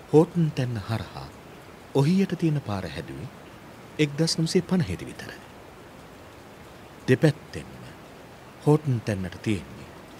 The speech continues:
කිලෝමීටර් එකොළහක විතර දුරක්. පට්ටිපොළ ඉඳන් යන පාර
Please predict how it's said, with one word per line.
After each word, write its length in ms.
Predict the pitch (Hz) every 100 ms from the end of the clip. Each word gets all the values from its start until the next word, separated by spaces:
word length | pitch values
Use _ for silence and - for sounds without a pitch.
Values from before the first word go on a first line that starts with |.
| - - - -
කිලෝමීටර් 640 | - 160 165 160 160 165 160 -
එකොළහක 480 | 110 147 135 131
විතර 280 | 143 143 147
දුරක්. 400 | 120 87 85 - - - - - - - - - - - - - - - - - - - - - - - -
පට්ටිපොළ 520 | - 147 - 196 185
ඉඳන් 380 | 180 170 165 160
යන 160 | 156 143
පාර 340 | 92 85 73